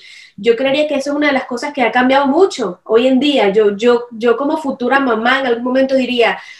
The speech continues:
"Yo no quiero obligar a mi hijo a que estudie algo porque él tiene que estudiarlo, porque usted tiene que ser médico como su papá médico", por ejemplo. Sino, yo creo que la herramienta que yo diría es, busca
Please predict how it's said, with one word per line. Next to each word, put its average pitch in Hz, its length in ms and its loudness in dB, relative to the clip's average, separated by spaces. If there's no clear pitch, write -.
"Yo 208 320 0
no 247 200 -2
quiero 277 300 2
obligar 247 360 2
a 269 80 0
mi 254 240 -2
hijo 269 160 -2
a 285 60 -2
que 233 160 2
estudie 254 500 -2
algo 269 340 0
porque 226 360 0
él 208 180 -2
tiene 247 340 0
que 302 60 -6
estudiarlo, 247 440 0
porque 285 180 -4
usted - 340 -2
tiene 262 220 -2
que 277 80 -6
ser 233 180 -4
médico 254 340 -2
como 233 220 -4
su 190 160 -6
papá 196 240 -2
médico", 202 340 0
por 185 140 -8
ejemplo. 185 380 -2
Sino, 254 580 0
yo 285 140 -2
creo 294 220 -2
que 285 100 -2
la 254 120 2
herramienta 233 500 -2
que 285 120 -4
yo 269 140 0
diría 269 480 0
es, 294 260 -4
busca 254 600 0